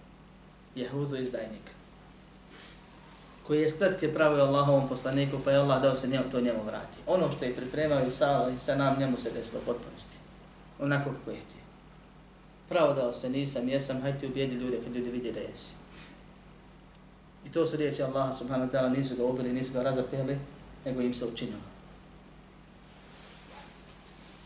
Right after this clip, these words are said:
Kaže Allah subhanahu wa ta'ala za tu priču, kaže, „وَمَكَرُوا وَمَكَرَ اللَّهُ.” Oni su pravili spletke, Allah je spletke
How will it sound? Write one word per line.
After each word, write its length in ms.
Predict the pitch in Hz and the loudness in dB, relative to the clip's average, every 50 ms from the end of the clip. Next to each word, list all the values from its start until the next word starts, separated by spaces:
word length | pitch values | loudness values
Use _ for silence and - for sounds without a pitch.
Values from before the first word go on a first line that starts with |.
| - - - - - - - - | -20 -20 -20 -20 -20 -12 -2 2
Kaže 260 | 165 165 156 147 156 | 6 6 6 8 8
Allah 300 | 151 147 143 139 135 - | 6 6 6 4 4 2
subhanahu 360 | - - 143 139 143 139 135 | -2 -6 -2 2 2 4 6
wa 40 | 147 | 6
ta'ala 160 | 143 135 135 | 6 6 6
za 140 | 139 139 135 | 6 4 4
tu 100 | 139 127 | 2 0
priču, 300 | - 135 143 139 135 139 - | 2 2 2 2 2 4 6
kaže, 160 | 147 135 131 | 6 8 8
„وَمَكَرُوا 640 | 127 131 139 156 160 156 - 143 131 131 127 131 135 | 8 8 8 6 6 6 6 6 6 8 6 6 6
وَمَكَرَ 300 | 139 135 - 143 135 127 | 6 6 4 4 2 4
اللَّهُ.” 360 | 123 123 127 139 139 123 - - - - - - - - - - - - - - - - - - | 4 6 8 10 10 10 8 6 0 -6 -10 -14 -16 -16 -16 -16 -16 -16 -16 -18 -18 -12 -2 4
Oni 220 | 143 147 156 143 | 4 6 6 4
su 200 | 139 - 143 131 | 2 0 -4 0
pravili 320 | - 147 143 135 135 131 127 | 4 6 6 6 6 4 -2
spletke, 400 | 127 - 147 135 135 - - 135 | 2 6 6 6 6 6 2 2
Allah 380 | 123 127 135 127 127 120 120 127 | 4 4 4 4 2 2 2 0
je 60 | 120 | -2
spletke 320 | - - 127 120 113 - | -2 0 -2 -2 -2 -2